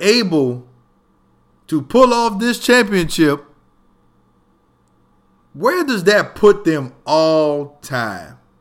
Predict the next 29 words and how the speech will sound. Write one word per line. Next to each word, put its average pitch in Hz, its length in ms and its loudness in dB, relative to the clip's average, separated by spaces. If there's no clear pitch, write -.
You 151 100 -12
know, 147 300 -6
a 160 100 -2
lot 277 280 2
of 240 100 -2
people 240 300 0
might 196 300 0
feel 202 340 0
a - 20 -2
certain 185 300 -2
type 180 240 -2
of 147 100 -4
way 165 320 -4
because 151 280 0
after 180 240 0
they 165 80 4
won 165 240 -2
seventy 160 340 -4
games 160 340 -4
of 160 60 -4
the 156 80 -8
season 160 520 -8
and 131 160 -6
broke 156 260 2
the 151 60 2
all-time 156 640 0
regular 156 300 2
season 151 320 -8
record, 160 420 -2